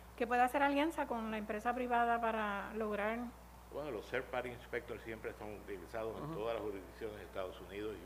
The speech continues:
Speaker 2: y aquí también cuando se necesita, eh, trabajar con inspecciones especiales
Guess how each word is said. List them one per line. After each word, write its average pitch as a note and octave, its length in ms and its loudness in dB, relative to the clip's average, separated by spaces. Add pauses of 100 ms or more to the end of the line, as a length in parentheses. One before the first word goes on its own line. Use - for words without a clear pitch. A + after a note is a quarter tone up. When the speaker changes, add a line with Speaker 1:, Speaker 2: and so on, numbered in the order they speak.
(140)
Speaker 2:
y E2 60 -10
aquí E2 180 -10
también G2+ 420 -6
cuando F2+ 340 -10
se F#2 80 -10
necesita, F2+ 720 -8 (560)
eh, E2+ 240 -8
trabajar G2 380 -6
con F#2+ 160 -10
inspecciones F#2+ 500 -8
especiales G2 540 -4